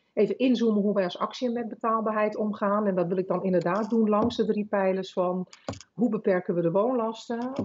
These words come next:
hoe gaan wij om met het voorkomen van betaalbaarheidsrisico en zeker ook van hoe proberen wij zoveel mogelijk betalingsproblemen,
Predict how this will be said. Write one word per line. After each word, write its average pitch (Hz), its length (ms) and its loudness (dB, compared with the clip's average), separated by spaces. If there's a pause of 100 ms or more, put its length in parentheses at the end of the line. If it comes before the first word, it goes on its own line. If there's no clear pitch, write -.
hoe 208 200 2
gaan 196 160 0
wij 202 220 2
om 185 180 0
met 170 120 -2
het - 140 -14
voorkomen 214 480 0
van 175 180 -6
betaalbaarheidsrisico 208 1300 -2 (500)
en 180 100 0
zeker 180 380 2
ook 180 200 2
van 175 380 -4
hoe 196 160 2
proberen 196 500 2
wij 175 140 0
zoveel 180 340 -2
mogelijk 170 380 0
betalingsproblemen, 165 1200 0